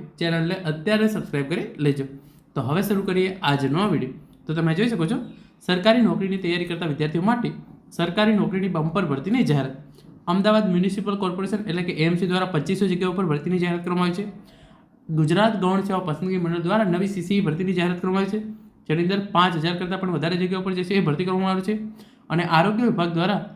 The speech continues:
એક હજાર ચારસો ને ચોસઠ જગ્યાઓ પર નવી ભરતીની જાહેરાત કરવામાં આવનાર છે.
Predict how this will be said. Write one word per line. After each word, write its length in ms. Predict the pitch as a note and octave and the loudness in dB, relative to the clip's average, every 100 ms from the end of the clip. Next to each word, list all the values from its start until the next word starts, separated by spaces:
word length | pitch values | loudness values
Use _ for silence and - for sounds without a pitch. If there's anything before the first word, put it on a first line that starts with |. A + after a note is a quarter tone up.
| - _ - | -20 _ -4
એક 140 | G#3 G#3+ | 0 2
હજાર 200 | G3+ G#3+ | 2 2
ચારસો 300 | G#3 E3+ F3 | 2 0 2
ને 100 | F#3+ | -2
ચોસઠ 400 | F#3+ D#3+ D#3 A3 | -2 -2 0 0
જગ્યાઓ 300 | D#3 D#3+ E3 | 0 0 0
પર 80 | F3 D#3 | 0 2
નવી 160 | F#3+ D#3+ | 2 0
ભરતીની 300 | C#3+ E3+ E3 | -2 0 0
જાહેરાત 260 | C3+ D#3+ - | 0 -2 -2
કરવામાં 300 | D3 D3 D3 | -2 0 0
આવનાર 200 | D#3 F3 | 0 0
છે. 80 | G#3+ | -2